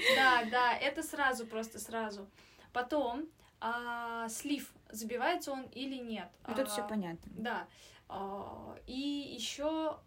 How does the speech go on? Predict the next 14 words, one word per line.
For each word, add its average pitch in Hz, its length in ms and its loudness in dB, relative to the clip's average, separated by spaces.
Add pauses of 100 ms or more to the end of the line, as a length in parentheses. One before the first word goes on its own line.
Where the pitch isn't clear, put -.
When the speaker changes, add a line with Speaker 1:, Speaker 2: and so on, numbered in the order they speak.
(140)
Speaker 1:
нужно 254 960 -4
посмотреть, 247 880 -8
щас 226 220 -10
скажу, 247 220 -10
Speaker 2:
По 240 80 0
Speaker 1:
как 214 40 -4
Speaker 2:
поводу 240 240 2
Speaker 1:
это 214 60 2
Speaker 2:
воды. 208 280 4
Speaker 1:
называется. 185 280 -4 (140)
Вода, 233 360 -4
вода, 220 340 -4
вот, 208 280 -6
да. 214 220 -4